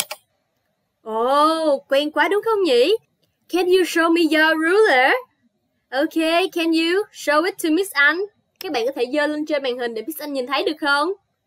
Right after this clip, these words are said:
Oh, good job. Đúng rồi, bạn nào cũng có hết đúng không? Tiếp đến là từ vựng thứ ba nào.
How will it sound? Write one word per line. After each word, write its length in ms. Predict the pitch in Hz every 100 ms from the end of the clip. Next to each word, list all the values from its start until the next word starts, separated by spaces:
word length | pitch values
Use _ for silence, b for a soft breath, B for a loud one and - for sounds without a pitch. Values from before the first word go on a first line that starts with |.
| _ _ _ _ 220 233
Oh, 440 | 269 269 294 302 254 220
good 140 | 359
job. 560 | - 311 311 370 403 359
Đúng 180 | 233 311
rồi, 260 | 330 277
bạn 180 | 254 202
nào 140 | 233 220
cũng 200 | 202 240
có 240 | 247 247
hết 220 | 370 403
đúng 100 | 339 381
không? 640 | 392 381 359 311 269 226 _ _ _ -
Tiếp 160 | 320 440
đến 260 | 339 320 427 571 -
là 260 | 226 247 247
từ 100 | 233
vựng 180 | 220 220
thứ 140 | 359
ba 340 | 392 359 392 381
nào. 800 | 339 320 320 294 262 226 202